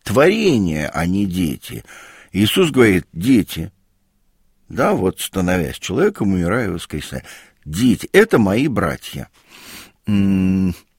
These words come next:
ну, если так совсем огрубляя, можно сказать, ш-, когда мы предстаём перед престолом Божьим по завершении своей земной жизни,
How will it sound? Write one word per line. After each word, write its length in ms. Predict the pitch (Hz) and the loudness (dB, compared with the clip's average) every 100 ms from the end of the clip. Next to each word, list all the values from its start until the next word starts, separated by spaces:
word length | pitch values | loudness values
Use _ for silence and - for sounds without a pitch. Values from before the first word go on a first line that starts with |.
| - 107 | -4 2
ну, 400 | 117 120 87 - | 4 2 0 -6
если 420 | 87 87 - 80 | -4 -4 -2 -8
так 280 | - 69 - | -6 -10 -8
совсем 540 | - 73 - 139 104 - - _ | -8 -6 -4 -2 -2 -6 -20 _
огрубляя, 640 | 82 73 85 78 71 62 | -8 -6 -6 -6 -6 -8
можно 320 | 52 60 - 60 | -12 -14 -12 -14
сказать, 520 | - 73 69 62 - - - - _ | -10 -10 -8 -12 -16 -20 -20 -20 _
ш-, 540 | - - - - - - _ - | -14 -12 -12 -16 -20 -20 _ -16
когда 240 | - 62 64 | -10 -10 -10
мы 140 | 62 | -12
предстаём 680 | - 69 - - 82 196 214 | -12 -14 -12 -6 -2 -2 -2
перед 280 | 78 76 | -6 -10
престолом 580 | - 87 - 82 71 87 | -8 -6 -6 -6 -6 -6
Божьим 480 | - 82 60 57 60 - - - | -4 -4 -6 -12 -14 -18 -20 -12
по 80 | 85 | -8
завершении 760 | 78 98 110 - 65 60 58 60 | -4 -2 -2 -6 -8 -10 -12 -12
своей 600 | - 65 65 65 62 - - - _ | -12 -10 -10 -10 -12 -16 -20 -20 _
земной 440 | 65 78 73 73 | -8 -6 -4 -6
жизни, 580 | 69 71 71 - 64 57 | -8 -8 -10 -10 -14 -14